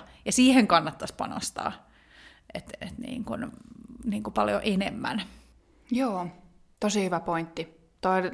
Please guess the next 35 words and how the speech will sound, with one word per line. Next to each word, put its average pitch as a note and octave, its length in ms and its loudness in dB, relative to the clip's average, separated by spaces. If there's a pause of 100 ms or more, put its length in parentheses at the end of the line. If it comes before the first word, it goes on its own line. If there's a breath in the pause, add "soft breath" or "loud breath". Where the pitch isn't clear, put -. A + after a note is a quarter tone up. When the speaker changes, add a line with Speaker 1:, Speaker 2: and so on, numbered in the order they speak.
Speaker 2:
jo F3+ 140 4
ensimmäinen F3 680 0
hyvä F3 220 0
niinku D3+ 300 -4
vinkki D3+ 340 -4
siihen, D#3 400 -8
että - 260 -8 (680 loud breath)
ne F#3 200 -2
isot F#3+ 300 0
valinnat, E3 380 -2
onko E3+ 140 -2
se - 120 -6
sitten, F#3 200 -6
että E3+ 120 -8
ne, E3 240 -6
ne F#3 100 -2
on E3+ 100 -2
liian E3+ 260 0
iso, E3+ 200 -4
tuntuu F3 340 -6
liian - 220 -2
isoilta, - 400 -2
niin - 140 -6
niitä D3+ 180 -2
on E3+ 60 -4
helpompi D#3 380 -2
niinku C3+ 220 -6
siirtää G#3 760 0
ja D3+ 160 -8
näin, E3 480 -6 (420 loud breath)
versus D3 400 -2
sitten B2 360 -8
niinku - 280 -10
vähän D#3+ 240 -6
niinku - 300 -12